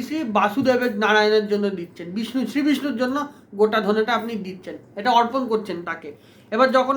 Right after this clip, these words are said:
এটা জাগৃত যখন হয়ে গেল, আপনি ওভাবেই রেখে দেবেন, সব ওই একটা জারের মধ্যেই সব রাখবেন। সব কাপড়ে পুটলি বেঁধে বেঁধে রাখবেন, কিন্তু খুলে কোনো কিছু রাখবেন না। এবার যে গিঁটটা দেবেন, সেটা ভালো করে গিঁট মারবেন, ওই কাপড় আর দ্বিতীয় দিন খুলবেন না, ওই যে রেখে দিলেন ওরকমই থাকবে এক বছর।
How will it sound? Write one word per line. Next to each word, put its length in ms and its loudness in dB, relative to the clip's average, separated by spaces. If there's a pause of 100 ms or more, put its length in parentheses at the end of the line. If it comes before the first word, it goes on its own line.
এটা 200 -4
জাগৃত 280 2 (100)
যখন 220 2
হয়ে 180 2
গেল, 100 2 (100)
আপনি 180 -4
ওভাবেই 340 0
রেখে 180 -4
দেবেন, 220 -4
সব 180 6
ওই 60 -2 (120)
একটা 140 -10 (100)
জারের 260 2
মধ্যেই 260 -6
সব 160 0
রাখবেন। 240 -4 (540)
সব 220 6
কাপড়ে 360 2
পুটলি 320 2
বেঁধে 180 2
বেঁধে 200 0
রাখবেন, 300 -2
কিন্তু 180 -4 (100)
খুলে 200 2 (100)
কোনো 160 2
কিছু 200 -6
রাখবেন 260 -2
না। 40 -10 (300)
এবার 180 2
যে 40 0 (120)
গিঁটটা 340 2
দেবেন, 160 2 (280)
সেটা 160 0 (120)
ভালো 220 6
করে 200 2
গিঁট 200 -2
মারবেন, 260 -2 (280)
ওই 160 0
কাপড় 280 2
আর 60 0 (260)
দ্বিতীয় 340 4
দিন 80 2 (100)
খুলবেন 300 2
না, 140 -2
ওই 120 0
যে 40 -2 (120)
রেখে 240 -2
দিলেন 260 0
ওরকমই 380 0
থাকবে 300 2
এক 140 -4
বছর। 200 -6